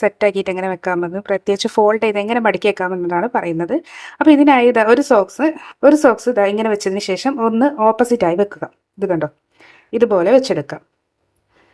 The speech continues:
അതിനുശേഷം ഇത് ദാ ഇതുപോലെ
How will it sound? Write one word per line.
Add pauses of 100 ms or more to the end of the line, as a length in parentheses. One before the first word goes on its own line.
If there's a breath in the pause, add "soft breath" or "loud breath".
(640)
അതിനുശേഷം (1700)
ഇത്
ദാ (600)
ഇതുപോലെ